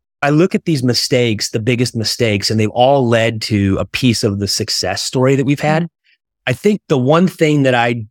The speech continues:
Speaker 1: do wake up daily and kick myself for is, you know, we, we were and we are so loyal to the K F C business that for a lot of years, we never even thought about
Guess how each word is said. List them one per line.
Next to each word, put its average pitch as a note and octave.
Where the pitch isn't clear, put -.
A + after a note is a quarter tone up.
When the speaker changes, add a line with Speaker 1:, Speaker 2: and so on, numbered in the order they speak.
Speaker 1:
do C3+
wake A#2+
up A2+
daily A2
and G#2
kick A#2+
myself G#2
for F#2+
is, G#2
you B2
know, A2+
we, D#3+
we D#3
were C#3
and B2
we C3+
are A2+
so -
loyal A2
to A#2+
the G#2+
K G#2+
F G2
C G2
business F2
that C3
for C#3
a A#2
lot B2+
of B2+
years, A2
we B2+
never C#3
even A2
thought G#2+
about F2+